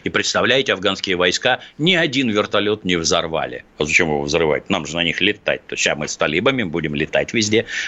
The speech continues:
бомбить всех, кто нам не нравится. Щас они там очухаются, захватив всю территорию, начнут резать друг друга. Это неизбежно, никуда они не денутся, потому что,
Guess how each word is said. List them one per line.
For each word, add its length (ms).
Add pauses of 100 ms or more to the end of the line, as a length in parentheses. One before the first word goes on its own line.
бомбить 440
всех, 200
кто 160
нам 220
не 80
нравится. 560
Щас 260
они 160
там 240
очухаются, 540
захватив 480
всю 100
территорию, 500
начнут 320
резать 360
друг 240
друга. 380 (300)
Это 540 (100)
неизбежно, 680
никуда 480
они 180
не 220
денутся, 340
потому 380
что, 320